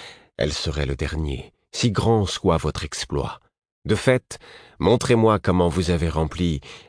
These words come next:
les termes de votre serment. Par votre sang, vous avez juré de revenir une fois son désir accompli. Ô prince loin voyant, rappelez-vous votre propos orgueilleux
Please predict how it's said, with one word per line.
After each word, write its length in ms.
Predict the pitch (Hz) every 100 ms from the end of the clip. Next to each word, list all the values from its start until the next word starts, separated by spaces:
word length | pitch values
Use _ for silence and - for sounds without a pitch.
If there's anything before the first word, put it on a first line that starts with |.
| -
les 160 | 95
termes 560 | - - 113 98 95 92
de 80 | 87
votre 300 | 90 - 87
serment. 560 | - 78 85 87 60 - _ _ _
Par 140 | 107
votre 280 | 104 123 127
sang, 260 | 117 143 139
vous 160 | 117
avez 220 | 104 104 101
juré 340 | 101 101 107
de 120 | 92
revenir 680 | 85 92 87 98 104 95 85
une 140 | 87
fois 260 | 82 - 85
son 180 | 80 71
désir 420 | 69 65 67 69
accompli. 580 | 71 71 67 69 64 - _ _ _ _ _ _
Ô 200 | 95 117
prince 480 | - 107 113 92 -
loin 240 | 76 82
voyant, 540 | 73 69 67 62 62 - _ _ _ _
rappelez-vous 640 | 78 104 135 127 98 131 113 - - -
votre 320 | 110 107 101
propos 480 | - 107 87 104 95
orgueilleux 640 | 101 92 95 87 80 58